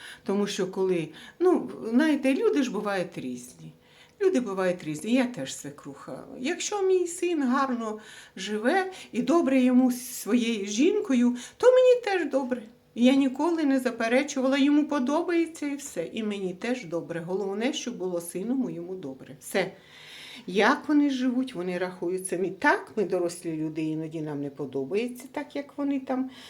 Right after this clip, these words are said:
Але ж, якщо вони живуть, заробляють, виховують своїх дітей,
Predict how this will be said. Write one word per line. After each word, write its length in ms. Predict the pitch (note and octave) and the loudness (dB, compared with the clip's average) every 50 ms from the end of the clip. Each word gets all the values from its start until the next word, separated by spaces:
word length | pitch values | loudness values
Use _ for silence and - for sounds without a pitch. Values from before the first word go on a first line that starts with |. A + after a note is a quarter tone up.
| - - - - | -20 -20 -20 -12
Але 380 | - - F3+ F3+ G3 B3 C#4 C#4 | -4 -2 0 0 2 2 2 2
ж, 200 | C4 - - - - | 0 -4 -8 -6 -4
якщо 400 | G#3+ A3 A3 - - C4 C#4 B3+ | -4 -2 -2 -2 0 2 2 4
вони 340 | A3+ A3+ A3 A3+ A3+ G#3+ G3 | 4 4 2 4 2 0 0
живуть, 560 | F3+ E3 D#3+ D#3 F3+ A3+ D4 D#4+ - - - - | -2 -4 -6 -4 -2 -4 -4 -4 -6 -10 -12 -6
заробляють, 800 | E3+ F3 F3+ F3 E3 D3+ D3 D3+ E3+ F#3+ A#3 D4 C#4 - - D#3+ | -2 0 2 2 2 0 0 -2 0 0 0 0 -2 -6 -6 -8
виховують 580 | E3 E3 - - F#3 E3 D#3 D#3+ D3+ D3+ - | -8 -8 -4 -4 -4 -4 -4 -6 -8 -8 -10
своїх 300 | - D#3 D3+ D3 D#3+ D3+ | -10 -10 -8 -8 -8 -10
дітей, 480 | C#3 D3 D3 - - G#3 A#3+ D#4+ E4+ | -10 -12 -12 -6 -2 -2 -2 -2 -2